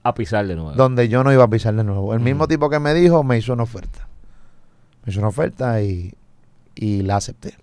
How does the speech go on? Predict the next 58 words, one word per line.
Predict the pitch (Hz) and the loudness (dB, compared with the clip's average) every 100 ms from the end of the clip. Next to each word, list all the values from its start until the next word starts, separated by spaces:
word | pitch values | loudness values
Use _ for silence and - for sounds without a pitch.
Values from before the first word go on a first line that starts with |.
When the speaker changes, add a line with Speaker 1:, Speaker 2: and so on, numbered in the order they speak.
| _ | _
Speaker 1:
¿Qué | 127 | -4
año | 117 117 | -2 -2
fue | 101 98 92 | -6 -6 -8
eso? | 85 123 - - | -10 -12 -10 -4
Speaker 2:
En | |
el | 120 | -2
dos | 110 | -2
mil | 113 120 | -2 -2
siete. | - 113 98 - _ _ - | 0 -2 -4 -18 _ _ -6
Speaker 1:
Y, | |
Speaker 2:
Empecé | 104 113 117 120 120 | 0 2 6 6 8
Speaker 1:
y | |
ya | 120 | 6
estás | 113 131 | 6 2
fijo | 135 120 | 2 2
ahí | 117 101 | 0 0
en | 101 | -4
La | 101 | -6
Mega. | 95 80 80 78 - _ _ | -8 -8 -10 -12 -20 _ _
Speaker 2:
en | - 113 | -2 0
La | 110 | 2
Mega, | 113 101 | 2 2
por | 98 104 | 0 -2
las | 104 | 0
tardes. | - 110 92 | 2 0 0
Speaker 1:
Desde, | 104 104 110 - | -4 -4 -4 -6
desde | 110 95 | -8 -4
ese | 120 139 | -4 -2
año. | 101 80 76 | -4 -6 -12
Speaker 2:
Sí, | - 110 104 | -8 -4 -2
ahí | 101 | -2
empecé | 104 117 123 117 110 - _ | -2 2 4 4 2 -8 _
con | 120 | -6
el | 110 | -2
programa | 113 113 | -2 -2
que | |
se | 113 | -2
llamaba, | 113 113 110 107 107 | 0 2 2 0 -2
a, | - 110 113 - | -4 -6 -6 -4
en | |
aquel | 113 110 | -2 0
momento, | 110 113 107 | -2 -2 -2
El | 110 | 0
Gol | 113 | 2
y | |
la | 110 | 2
Pelúa, | 113 123 113 139 _ _ | 0 -2 -4 -6 _ _
que | - 107 | -8 -6
era | 101 | -4
con | 104 | -4
Burbu, | 110 110 107 190 - - - - - - - | -2 -2 -4 -12 -20 -20 -20 -20 -20 -20 0
Molusco | 113 107 123 | 2 4 2
y | |
Burbu. | 113 110 139 - - | 0 -2 -12 -20 -20
Eh, | - 110 104 104 101 | -6 -4 -4 -4 -6
estuvimos | 98 107 110 113 | -4 -4 -2 -2
diez | 110 - | -4 -6
años. | 107 107 | -12 -12